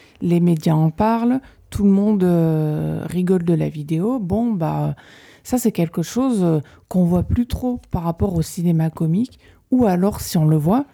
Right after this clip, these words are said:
on le voit quoi ? On le voit pas positivement, on le voit négativement. C'est-à-dire, moi, ces derniers mois, qu'est-ce que j'ai souvent vu ? J'ai vu des extraits de films censés être comiques, être partagés notamment sur Twitter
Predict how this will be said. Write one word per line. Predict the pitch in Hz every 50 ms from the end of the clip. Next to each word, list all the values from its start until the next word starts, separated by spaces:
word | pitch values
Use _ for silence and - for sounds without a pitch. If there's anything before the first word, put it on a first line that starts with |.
| _ _ _ -
on | - 170
le | 160 156 156 156
voit | 151 156 156
quoi ? | - - 180 170 - _ -
On | 196 180
le | 170 170
voit | 156 160 156
pas | - 262 285
positivement, | - - 240 165 170 160 - - 151 190 262 277 269 - _ -
on | - 185
le | 165 165
voit | 151 156 151
négativement. | 151 180 202 185 185 160 139 - - 190 233 269 277 269 - - - - -
C'est-à-dire, | - 196 165 165
moi, | 175 196 240 247
ces | - - 196 165
derniers | 156 160 151 151 156 156
mois, | 160 202 277 285
qu'est-ce | - 240 196 -
que | - 170
j'ai | 160 160
souvent | 147 - - 156 151 151 151
vu ? | 143 214 247 320 - - - - _
J'ai | - 165 165 160
vu | 160 214 202
des | 175 165 151 147 156 190
extraits | 208 - - - - - - 247 247 - - - _ _ _ _ _ _ _ - 190
de | 160 165 170
films | 151 - - - - 240 240 240 247 240 - _ _ _ _ _ _ -
censés | - - - - - 247 240 226 - - 247 240 226 -
être | 185 165 - - -
comiques, | 160 - - 170 170 170 202 262 349 - - _ _ _ _ _ _ _ - -
être | 226 233 - - 180
partagés | 175 - 165 156 - 175 175 165 160 175 214 214 -
notamment | - 185 170 170 170 - 185 180 175 175 170
sur | 165 - 180 170
Twitter | - 185 180 180 - 202